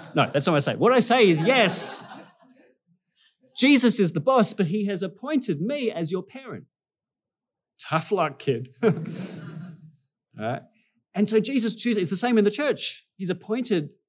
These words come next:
pastors, priests, whatever you wanna call them, ministers, as his temporary under-shepherds. And I'm grateful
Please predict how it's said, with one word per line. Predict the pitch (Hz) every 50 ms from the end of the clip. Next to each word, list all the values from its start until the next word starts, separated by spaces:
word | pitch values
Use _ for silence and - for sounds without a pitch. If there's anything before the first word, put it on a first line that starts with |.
| _ _ _ _ _ _ _ _ _ _ _ _ _ _
pastors, | - 196 214 220 - - - 190 170 160
priests, | - - 190 196 202 196 -
whatever | 151 151 170
you | 214 208
wanna | 180 -
call | 196 208
them, | 190 151
ministers, | 135 170 202 214 - - - 175 226 247 - - - - _ _ _ _ _ _ _ _ _ _ _ _ _ -
as | 147 175 170 -
his | 190 196 175 165
temporary | - - 147 147 160 160 147 131 127 131 139 135 - -
under-shepherds. | 120 127 131 135 135 135 - - 185 190 - 98 - - - - - - _ _ _ _ -
And | 156
I'm | 185 220 220 185 -
grateful | - 156 156 175 240 254 185 - - 113 90 87 104 160 208